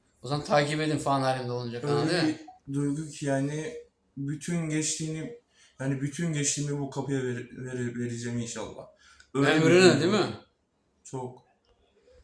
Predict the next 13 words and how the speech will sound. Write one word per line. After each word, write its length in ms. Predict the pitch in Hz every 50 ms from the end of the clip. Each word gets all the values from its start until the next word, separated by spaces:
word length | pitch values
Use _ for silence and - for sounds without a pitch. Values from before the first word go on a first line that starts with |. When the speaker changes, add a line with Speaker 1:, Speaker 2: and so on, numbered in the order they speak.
| _ _ _ _ _ _ _ _ _ _
Speaker 1:
Sultanım, 440 | - - - 175 175 202 202 185 170
ha 120 | 175 208 226
bu 60 | 226
uşağı 420 | 214 214 - 233 202 165 147 135
ne 60 | 151
yaptın 360 | 180 175 160 151 143 - - 107
sen 320 | - 143 143 139 139 139
be? 100 | 151 151 - - - - -
<laughs> 640 | 208 190 165 160 170 160 - 170 175 151 147 - - - - - - - _ -
Evet, 240 | 175 190 180 156 147
Muhammed 340 | 151 165 180 190 202 202
Saki 380 | 196 - 220 202 190 180 185 -
Şeyh'im. 540 | - 202 196 170 156 139 - - - -